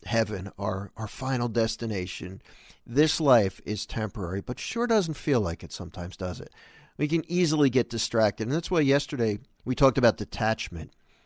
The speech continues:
In order to make it to heaven, we at some point have to recognize that we have to forego some pleasures in this life. Because things, material things,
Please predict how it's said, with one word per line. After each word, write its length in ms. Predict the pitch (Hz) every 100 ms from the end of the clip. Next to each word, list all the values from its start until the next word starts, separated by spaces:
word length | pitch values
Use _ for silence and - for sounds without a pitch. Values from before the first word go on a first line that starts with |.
| _
In 140 | - 175
order 180 | 226 226
to 80 |
make 220 | 147 147 -
it 60 |
to 80 | 110
heaven, 340 | 113 175 139
we 160 | 113 131
at 140 | 120
some 280 | - - 220
point 280 | 220 135 120
have 180 | 120 -
to 80 | 113
recognize 760 | 113 165 - 113 107 101 98 - - - - _
that 100 | -
we 140 | 185 262
have 120 | 254
to 100 | 226
forego 580 | - - 180 143 175 175
some 300 | - 151 127
pleasures 580 | - 151 147 95 87 -
in 220 | - 120 117
this 240 | 110 -
life. 440 | 101 98 - - - _ _ _ -
Because 400 | 233 - 240 220
things, 600 | - - 226 214 117 98
material 520 | 127 - 214 214 170
things, 580 | - 202 196 131 151